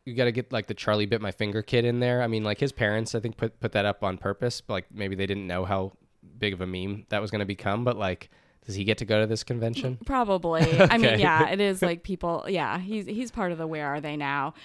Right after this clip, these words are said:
Speaker 2: But there is, um, there was, like, an article about in, like, twenty twelve, like, who the biggest viral stars, accidental viral stars were. And these are some of the people on the list.
Speaker 1: Okay.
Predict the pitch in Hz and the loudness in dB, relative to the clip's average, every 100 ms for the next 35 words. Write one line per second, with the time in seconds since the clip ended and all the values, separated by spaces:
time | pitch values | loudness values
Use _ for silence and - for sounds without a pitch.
0 | - - 226 254 - 233 254 240 - 190 | -12 -6 -2 -2 -2 -2 -2 -4 -2 0
1 | 170 160 156 - _ 202 - _ 214 220 | 0 -2 -6 -12 _ -18 -18 _ -8 -6
2 | 233 247 262 226 175 165 165 175 175 170 | -6 -4 -6 -4 -4 -2 -4 -4 -4 -4
3 | 165 165 170 165 - 175 165 156 - 185 | -4 -4 -4 -4 -4 -4 -4 -8 -10 -6
4 | 175 170 - 160 156 156 165 156 - 180 | -6 -6 -4 -2 -2 -2 -6 -6 -6 -4
5 | 170 175 160 170 170 165 165 - - - | -4 -4 -6 -6 -4 -4 -6 -12 -20 -20
6 | _ _ 170 170 165 165 165 156 - - | _ _ -4 0 2 2 0 -2 -6 -4
7 | 165 160 165 170 - _ _ - 180 - | -2 -2 -2 -6 -10 _ _ -4 -4 -2
8 | 175 160 170 156 147 143 151 - 139 151 | -4 -4 -2 -2 -2 -2 -6 -4 -4 -4
9 | 151 156 151 165 - 160 151 151 - - | -4 -2 -2 -4 -4 -4 -2 -4 -6 -16
10 | - - 190 185 175 165 156 170 156 160 | -12 -6 -4 -4 -4 -4 -6 -8 -6 -6
11 | 147 - - 156 147 143 123 151 - - | -6 -8 -6 -4 -4 -4 -6 -6 -8 -8
12 | 139 139 117 | -4 0 0